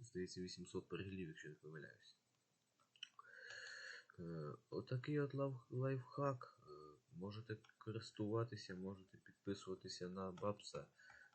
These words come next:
можете підписуватися на, е, е,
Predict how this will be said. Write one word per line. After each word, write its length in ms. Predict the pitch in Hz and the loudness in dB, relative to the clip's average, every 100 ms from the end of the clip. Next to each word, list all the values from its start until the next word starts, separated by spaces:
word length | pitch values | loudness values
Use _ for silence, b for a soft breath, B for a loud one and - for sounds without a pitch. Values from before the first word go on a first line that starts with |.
| - | -4
можете 400 | 87 90 87 - | 0 0 -2 -10
підписуватися 1000 | - - - 95 - 85 - 82 - 82 | -10 -10 -2 -2 0 -6 -4 -6 -4 -4
на, 540 | 80 85 85 82 78 - _ B B B B B B B B B B B B _ | -2 0 0 0 -4 -8 _ B B B B B B B B B B B B _
е, 40 | - | -4
е, 1120 | 80 82 82 80 80 - - - - - - | -2 0 0 -2 -6 -10 -10 -10 -10 -10 -6